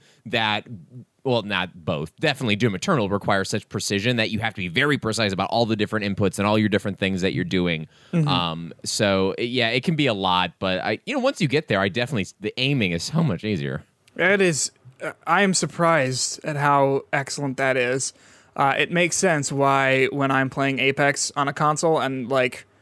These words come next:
Speaker 2: you can, 'cause you can see what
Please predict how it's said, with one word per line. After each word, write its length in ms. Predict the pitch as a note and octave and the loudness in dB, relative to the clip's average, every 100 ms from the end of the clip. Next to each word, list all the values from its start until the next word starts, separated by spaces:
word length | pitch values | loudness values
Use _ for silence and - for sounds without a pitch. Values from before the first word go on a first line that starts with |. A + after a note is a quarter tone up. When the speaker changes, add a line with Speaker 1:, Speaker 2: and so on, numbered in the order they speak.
| _ _ _ _ _ _ _ - | _ _ _ _ _ _ _ -4
Speaker 2:
you 180 | D3+ | -2
can, 120 | C3+ F3 | -2 -2
'cause 180 | E3 E3 | -2 0
you 60 | D#3+ | 2
can 100 | E3 | 0
see 360 | - D#3 D#3+ | 0 2 2
what 280 | C#3+ D3 C#3 | 2 2 0